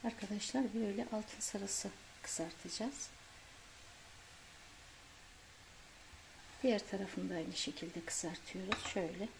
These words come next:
tavamızı çevire çevire şöyle bakarak altına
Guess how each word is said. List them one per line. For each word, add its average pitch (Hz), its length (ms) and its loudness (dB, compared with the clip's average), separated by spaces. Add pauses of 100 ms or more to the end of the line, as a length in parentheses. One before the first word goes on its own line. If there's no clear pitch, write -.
(640)
tavamızı 190 460 2
çevire 185 420 2
çevire 196 500 2 (2000)
şöyle - 440 4
bakarak 202 480 2
altına - 440 0